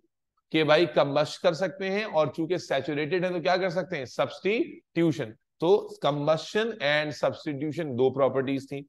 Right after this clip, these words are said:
सब्स्टिट्यूशन के अंदर हमने उसकी क्लोरीनेशन की थी। सर जी कन्वर्टर शन्वर्टर कुछ है नहीं, वो बंदा पड़ा हुआ है सारा। हाँ बस दो मिनट में फटाफट, जज़ाकल्लाह। तो सब्स्टिट्यूशन और कंबस्शन ये हमने अल्कीन में पढ़ा था।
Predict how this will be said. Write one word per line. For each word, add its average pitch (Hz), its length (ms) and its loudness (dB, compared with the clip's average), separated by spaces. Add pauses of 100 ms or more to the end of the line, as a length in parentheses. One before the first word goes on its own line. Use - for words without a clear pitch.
(220)
सब्स्टिट्यूशन 175 800 0
के 190 60 -2
अंदर 180 220 0
हमने 160 300 -2
उसकी 175 300 -4
क्लोरीनेशन 147 680 -4
की 151 140 -2
थी। 151 300 -4 (360)
सर 127 200 -4
जी 160 160 0
कन्वर्टर 131 500 0
शन्वर्टर 131 680 -2
कुछ 127 220 -10
है 123 380 -8
नहीं, 156 140 -6
वो 143 260 -4 (100)
बंदा 117 240 -2
पड़ा 123 180 -6
हुआ 120 120 -10
है 113 60 -12
सारा। 104 240 -12 (1300)
हाँ 107 180 -4
बस 123 100 0
दो 143 260 2
मिनट 156 280 0
में 127 220 -4
फटाफट, 117 460 0
जज़ाकल्लाह। 101 560 -2 (320)
तो 185 100 4
सब्स्टिट्यूशन 208 920 0
और 170 220 2
कंबस्शन 139 560 -2
ये 135 160 2
हमने 180 200 2
अल्कीन 139 380 -2
में 139 140 -4
पढ़ा 123 200 -2
था। - 180 -16